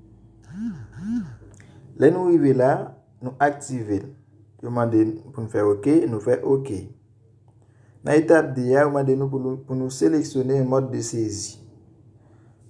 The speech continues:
Ok? N ap, e, seleksyone Gboard o lye de klavye Samsung. Etan done ki pòtab mwen se Samsung e ke li. Ok, nou,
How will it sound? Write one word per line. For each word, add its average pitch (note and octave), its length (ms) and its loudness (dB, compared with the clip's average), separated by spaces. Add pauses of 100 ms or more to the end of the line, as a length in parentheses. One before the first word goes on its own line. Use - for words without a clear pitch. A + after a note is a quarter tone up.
Ok? - 320 0 (2500)
N A#2 160 -4
ap, C3+ 300 2 (840)
e, A2 560 -2
seleksyone B2 960 0 (500)
Gboard G#2 600 -2 (420)
o A2+ 160 -2
lye A2+ 160 -4
de A#2 160 0
klavye A2+ 400 -2
Samsung. A2 400 -6
Etan G#2+ 240 -2
done A2+ 160 0
ki A2 160 -10
pòtab G#2 300 -4
mwen A2+ 100 -6
se A2+ 160 -10
Samsung A2 460 -8 (500)
e A#2 80 -6
ke A2 160 -2
li. - 220 -8 (400)
Ok, - 180 -14
nou, A#2+ 160 -6